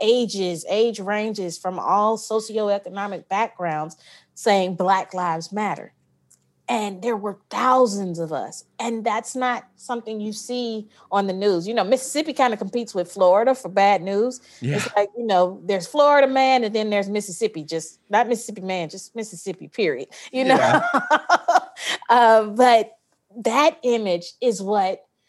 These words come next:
Speaker 1: I think of when I think of my state. I think of all of those people who are here, who do give a damn,
Speaker 2: Mm-hmm.
Speaker 1: who, who are caring, who do care about this, and who do want change and pr-, progress in this, this state.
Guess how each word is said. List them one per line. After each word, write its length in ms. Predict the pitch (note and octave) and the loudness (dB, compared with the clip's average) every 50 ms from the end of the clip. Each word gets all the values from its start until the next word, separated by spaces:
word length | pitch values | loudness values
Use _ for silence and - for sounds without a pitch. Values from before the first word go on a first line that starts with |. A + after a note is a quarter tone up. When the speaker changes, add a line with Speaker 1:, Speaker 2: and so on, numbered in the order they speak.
| _ _ _ _ _ - | _ _ _ _ _ -2
Speaker 1:
I 160 | G#3 A3+ A#3 | -2 0 -2
think 300 | A3+ - A3 G#3+ G3+ G#3 | -2 -2 -4 -4 -2 0
of 220 | G3 F3+ F3 E3 | 2 2 2 0
when 140 | E3+ E3+ E3+ | -2 -4 -4
I 100 | E3+ D#3 | -4 -4
think 220 | D#3 F3+ E3+ E3 F3 | -4 -6 -6 -6 -6
of 100 | D#3+ E3+ | -6 -6
my 120 | D#3+ D#3+ | -6 -8
state. 300 | - - - E3+ E3+ D#3+ | -10 -6 -2 -2 0 0
I 80 | E3 F#3 | 0 -2
think 260 | - A#3+ A3+ G#3+ A3 | 0 -2 -2 0 -2
of 100 | G3 - _ | -6 -2 _
all 220 | G3 G3+ G#3 G#3 G#3 | 2 2 4 2 2
of 60 | G3 | 0
those 240 | G3 F#3+ F#3+ F3+ - | 0 0 -2 -2 -6
people 340 | - A3 G#3+ G#3+ - F3 E3 | -12 -12 -12 -8 -8 -8 -8
who 280 | - G3 F#3 F3+ - _ _ - | -6 -8 -10 -10 -12 _ _ -2
are 220 | F3 G#3 G#3+ G#3 | 2 2 2 2
here, 420 | F#3 - - - F#3+ F3 E3 D#3 D#3 - | 0 -2 -8 -8 -6 -6 -4 -6 -6 -8
who 200 | - G3 F3 E3 - _ | -10 -10 -10 -12 -12 _
do 360 | G3+ A3 A#3 A#3 A#3 A3+ A#3 _ _ _ _ _ _ _ _ _ - | -4 -2 -2 -2 -2 -6 -10 _ _ _ _ _ _ _ _ _ -4
give 200 | E3+ E3+ E3+ A3 | -2 0 0 0
a 40 | A#3+ | 2
damn, 500 | A#3 G#3+ F#3+ F3+ F3+ F3+ G3+ B3+ B3+ - _ _ _ _ - - | 2 2 2 2 2 0 -2 -2 -6 -12 _ _ _ _ -18 -14
Speaker 2:
Mm-hmm. 100 | G#3 F#3+ F#3+ | -12 -10 2
Speaker 1:
who, 400 | - B3 A#3+ A#3 A3+ A#3 A#3+ A#3 | 4 4 6 6 4 2 -2 -4
who 240 | - B3+ A#3+ A#3+ - | -6 -8 -8 0 2
are 280 | - G#3+ A3 A#3 A#3+ | 4 6 6 4 4
caring, 560 | A#3 - - A#3+ G#3+ G#3+ G3 F#3 F3+ D#3 - - - | 0 0 0 2 2 4 2 2 0 -2 -4 -10 -12
who 240 | - A#3+ A3+ F#3+ E3+ | -8 -6 -6 -6 -4
do 220 | - A#3 B3+ C4+ | -2 -2 -2 -2
care 260 | C4 - B3 A3+ A3+ | -4 -2 -2 0 0
about 320 | G3+ F#3 F#3 D#3+ D#3+ - - | 0 0 -2 -2 -4 -4 -2
this, 320 | D#3 D3+ D3 D3+ - - _ _ _ _ _ - | -2 -2 -2 -4 -10 -18 _ _ _ _ _ -8
and 80 | F#3+ | -6
who 160 | G3+ A3 F#3+ E3+ | -4 -4 -6 -4
do 220 | - G#3 A3 A#3 | -2 0 0 0
want 320 | G#3+ G3 G3 F#3 F3 F3 | 0 -2 -2 -4 -4 -4
change 360 | - - F#3 F3+ F3 E3+ D#3+ E3 | -8 -8 -8 -6 -6 -6 -8 -10
and 140 | D#3+ E3 | -12 -12
pr-, 80 | E3+ F#3 - _ _ _ | -14 -16 -20 _ _ _
progress 520 | - A3 G3 F#3+ - E3 D3+ D#3 D3+ - | 2 2 2 2 0 -2 -4 -4 -6 -8
in 100 | D#3+ D3+ | -10 -10
this, 320 | D3 D3+ - - _ _ _ _ | -10 -12 -14 -16 _ _ _ _
this 220 | F3+ F3 E3 - - | -14 -14 -12 -12 -14
state. 400 | - _ - F#3 D#3+ D3+ - | -10 _ -2 -2 -2 -2 -4